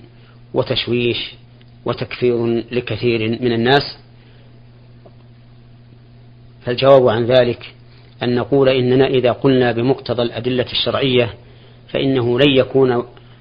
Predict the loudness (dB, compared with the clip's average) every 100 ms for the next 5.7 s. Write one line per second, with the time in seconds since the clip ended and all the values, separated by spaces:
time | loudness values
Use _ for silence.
0 | -20 -20 -20 -20 -20 -20 -20 -20 -20 -4
1 | -4 0 0 2 2 2 2 2 -2 -6
2 | -6 -4 0 0 2 0 -2 -4 -4 -4
3 | -4 -4 -6 -4 -4 -4 -14 -20 -20 -20
4 | -20 -20 -20 -10 -4 -2 2 2 2 0
5 | 0 0 2 2 4 4 2